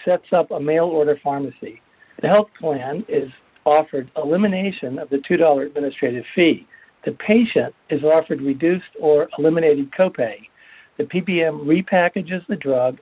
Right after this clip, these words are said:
and sets a new price. Example, Lipitor prescription priced at four hundred and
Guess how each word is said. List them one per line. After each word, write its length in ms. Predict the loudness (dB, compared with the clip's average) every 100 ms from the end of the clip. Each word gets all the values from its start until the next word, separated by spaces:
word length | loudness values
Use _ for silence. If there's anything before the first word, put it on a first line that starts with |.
| -8
and 180 | -6 0
sets 180 | 0 2
a 60 | 0
new 260 | 2 2
price. 440 | 2 0 0 -2 -6 -18 _ _ _ _ -16
Example, 640 | -6 0 2 0 -6 -12 _ _ _ _ -20 _ -2
Lipitor 520 | 0 2 2 2 2
prescription 640 | 0 -8 -2 -2 -4 -10
priced 460 | -2 2 2 2 0
at 160 | -2 -2 _ _ 0
four 160 | 0
hundred 300 | 0 -4 -4
and 200 | -6 -12